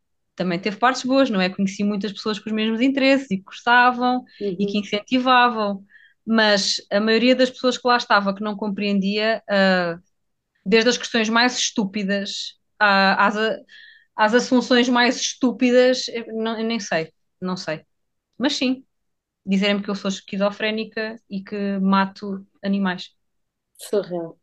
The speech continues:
Speaker 1: É
Speaker 2: Pois
Speaker 1: mesmo
Speaker 2: isso é
Speaker 1: surreal.
Speaker 2: pa-, é, é, é para o nosso
Speaker 1: <laughs> É mesmo
Speaker 2: caminho,
Speaker 1: surreal.
Speaker 2: nessas coisas, é, enfim.
Speaker 1: Pois. Imagina tu fazeres uma
Speaker 2: Complicado.
Speaker 1: coisa linda que é interpretares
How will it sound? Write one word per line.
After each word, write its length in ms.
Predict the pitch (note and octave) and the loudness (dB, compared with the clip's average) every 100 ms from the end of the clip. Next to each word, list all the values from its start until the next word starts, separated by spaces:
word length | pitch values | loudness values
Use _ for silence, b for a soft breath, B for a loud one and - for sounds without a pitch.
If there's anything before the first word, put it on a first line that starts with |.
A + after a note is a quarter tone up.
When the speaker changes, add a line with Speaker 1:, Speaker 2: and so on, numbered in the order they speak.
| _ _ B B B - | _ _ B B B -8
Speaker 1:
É 60 | G#3+ | 0
Speaker 2:
Pois 40 | G#3 | 4
Speaker 1:
mesmo 200 | G#3 - | 4 4
Speaker 2:
isso 120 | A#3+ | 6
é 100 | A3+ | 6
Speaker 1:
surreal. 60 | |
Speaker 2:
pa-, 140 | G3 G#3+ | 8 8
é, 580 | - A3 A3 G#3 G3+ F#3 | 8 8 8 8 8 6
é, 20 | |
é 40 | |
para 160 | F#3 F#3+ | 2 -2
o 40 | |
nosso 280 | F#3+ G3 D4 | -2 0 4
Speaker 1:
<laughs> 80 | C#4 | 4
É 60 | F#3 | 6
mesmo 240 | A#3+ A3+ | 4 4
Speaker 2:
caminho, 20 | |
Speaker 1:
surreal. 400 | F#3 F3+ F#3+ G3+ | 0 0 2 2
Speaker 2:
nessas 120 | G3 - | 2 0
coisas, 600 | - F#3+ F3+ F#3 - - | 2 2 2 -4 -8 -4
é, 340 | E3+ E3 F3 - | -2 -2 -4 -4
enfim. 440 | F#3 F3+ - A3 | -2 -2 -2 -2
Speaker 1:
Pois. 240 | G#3 - - _ _ _ _ _ _ | -4 -12 -20 _ _ _ _ _ _
Imagina 360 | A3+ B3 C4+ F#4+ | 2 4 6 4
tu 80 | F4 | 4
fazeres 280 | D#4 D4 C#4+ | 6 6 6
uma 140 | C#4+ | 4
Speaker 2:
Complicado. 20 | |
Speaker 1:
coisa 200 | C#4 B3+ | 4 4
linda 500 | B3 A#3 A3+ A3+ B3 B3 | 4 4 2 2 -2 -4
que 200 | - A3 | -4 2
é 260 | F#3+ F#3 - | 2 2 -4
interpretares 1000 | A3 A3 A#3+ B3 B3 A3 G3+ F#3+ - - | -6 -6 -6 -4 0 2 2 -4 -10 -14